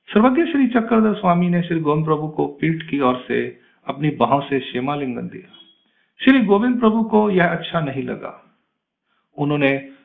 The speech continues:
क्रुद्ध होते हुए कहा, "अरे छोड़ दे, छोड़ दे।" इतना कहते ही सर्वज्ञ ने उन्हें छोड़ दिया। इसके उपरांत श्री गोविंद प्रभु ने अपने क्रोध को शांत करने के लिए धरती से ईंट के टुकड़े को उठाकर जोर से नीचे पटक दिया।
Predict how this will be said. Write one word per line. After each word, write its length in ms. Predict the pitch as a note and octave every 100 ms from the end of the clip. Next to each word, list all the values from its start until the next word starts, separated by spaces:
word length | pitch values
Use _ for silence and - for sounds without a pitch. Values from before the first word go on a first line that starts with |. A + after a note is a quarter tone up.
| _ -
क्रुद्ध 240 | B3+ G#3
होते 260 | G3+ G3 F#3
हुए 180 | E3+
कहा, 520 | D#3+ C3+ B2 G2 - _ _ _ _ _ _ -
"अरे 240 | F#3 G3+
छोड़ 380 | G3 - F#3+ F#3+
दे, 480 | F3 D#3+ B2+ - - -
छोड़ 280 | - F3 F#3
दे।" 440 | D3+ G#2+ D#2 - - _ -
इतना 260 | - C#4
कहते 360 | C4 G#3+ A3 A#3
ही 80 | A3
सर्वज्ञ 440 | F#3+ G3+ F#3 G3+
ने 100 | F#3
उन्हें 180 | F3 E3+
छोड़ 240 | - D3+
दिया। 460 | C3+ G#2 F#2+ - _ _ _ -
इसके 260 | C3+ -
उपरांत 480 | C#3+ C#3 C#3+ D3+ D3+ -
श्री 140 | D#3+
गोविंद 340 | C#3 C#3 E3 D#3+
प्रभु 240 | D3+ D#3
ने 400 | D3+ D3+ D#3 D#3+ - _ E3+
अपने 240 | E3 F3+
क्रोध 380 | F3 G#3+ B3+ B3
को 80 | A3
शांत 360 | - F#3+ F#3+
करने 240 | F3+ F3 F3
के 160 | E3
लिए 440 | C#3+ C3 B2 B2 - _ -
धरती 380 | G#2+ E3 E3 F#3
से 220 | F3 D#3+ D#3+
ईंट 240 | E3+ -
के 60 | D3
टुकड़े 360 | C#3 - D#3
को 160 | D3+ D3
उठाकर 800 | C#3+ - B2+ - C3 C3 B2+ - _ _ C3+
जोर 280 | B2 F#3 F3+
से 140 | E3
नीचे 260 | D3 C3+ C#3+
पटक 280 | C3 B2+
दिया। 380 | C3+ A2+ - -